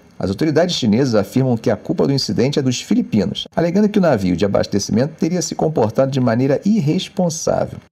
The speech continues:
Por outro lado, o governo filipino acusa a China de agressão e de realizar manobras perigosas que resultaram na colisão.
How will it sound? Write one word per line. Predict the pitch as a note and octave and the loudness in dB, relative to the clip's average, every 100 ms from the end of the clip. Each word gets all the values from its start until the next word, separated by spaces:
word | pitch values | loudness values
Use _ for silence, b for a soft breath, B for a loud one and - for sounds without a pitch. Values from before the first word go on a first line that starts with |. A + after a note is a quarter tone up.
| _ _ | _ _
Por | - F2 | -6 -2
outro | E2+ A#2 | -2 0
lado, | A2 G#2 B2+ | 2 4 2
o | |
governo | F#2+ F2 F#2+ | 2 2 2
filipino | F#2+ G#2+ A2+ - A2+ | 0 0 -2 0 0
acusa | C#3+ G2+ G2 | 0 0 2
a | G#2+ | 0
China | - - D3 C#3+ | -2 -4 -2 0
de | F#2+ | 0
agressão | F2 F2+ E2 - C3+ | 0 0 -4 -2 0
e | D3+ | 0
de | A#2 | 0
realizar | C3 E3+ G#2+ C3+ | 0 0 2 2
manobras | D3+ G#2+ C3 C3+ - | 2 0 2 0 -2
perigosas | - G#3+ G3 A#2 C#3+ A2 - | -2 -2 2 0 2 0 -2
que | D#3+ | -2
resultaram | F#3 D#3 A2+ - G#2+ | 0 0 0 0 2
na | A#2+ | 2
colisão. | A#2+ A#2+ A#2+ F2 D2+ | 2 0 0 0 -2